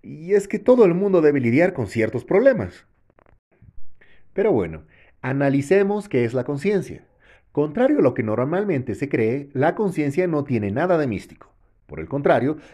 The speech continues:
es un proceso biológico. Son alertas que nos dan nuestros sentidos y a partir de ello nuestro cerebro las evalúa para generar una acción.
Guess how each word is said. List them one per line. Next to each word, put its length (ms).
es 160
un 120
proceso 420
biológico. 760
Son 200
alertas 440
que 80
nos 120
dan 160
nuestros 280
sentidos 540
y 100
a 100
partir 320
de 140
ello 160
nuestro 280
cerebro 380
las 180
evalúa 420
para 180
generar 400
una 140
acción. 400